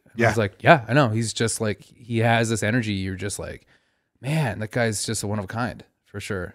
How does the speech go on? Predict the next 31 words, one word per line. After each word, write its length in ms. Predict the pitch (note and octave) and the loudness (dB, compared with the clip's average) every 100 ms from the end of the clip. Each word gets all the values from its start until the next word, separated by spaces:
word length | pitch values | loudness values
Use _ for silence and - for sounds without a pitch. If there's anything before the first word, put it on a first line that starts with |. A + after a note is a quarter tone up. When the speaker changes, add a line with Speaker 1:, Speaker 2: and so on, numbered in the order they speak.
| - | -6
Speaker 2:
It 80 | A#2 | 2
really, 320 | C3 D#3+ A#2+ | 6 6 6
I 80 | B2+ | 2
mean, 240 | C#3+ D3+ | 0 -2
he 220 | B2+ E3+ | -2 -2
treated 480 | D#3+ - E3+ E3+ D3+ | -4 -2 2 4 2
comedians, 720 | - C#3 C3+ C3+ C3+ C3 A2+ - _ _ _ _ _ B2 | -2 -2 0 2 2 0 -4 -10 _ _ _ _ _ 0
uh, 220 | B2 A2+ | 2 4
who 100 | C3 | 4
were 120 | A#2+ | 4
one 260 | G2+ A#2 C#3 | 6 4 4
year 160 | C#3+ C#3+ | 4 2
in 140 | C3+ | 2
the 80 | C3 | 2
same 280 | - B2 B2+ | 2 2 2
way 100 | A#2+ | 0
he 40 | G#2+ | 0
treated 220 | A2 G#2+ | -2 -2
comedians 240 | G#2 G2 E2+ | -2 -2 -4
who 60 | |
were 40 | F2 | -8
ten 200 | F#2 D#2+ | -8 -10
years 220 | D2+ D2+ | -12 -14
in. 140 | C#2 | -6
Speaker 1:
Yeah. 220 | A#2 A2 G2 - | -2 0 -2 -6
Speaker 2:
And, 180 | A2 A#2+ | -4 -2
like, 140 | B2 | 0
again, 180 | D#3 G2+ | 0 0
yeah, 160 | G2+ - | -4 -4
your 140 | A2 | -2
girlfriend, 420 | A#2+ C3 - E2 | 4 4 4 -6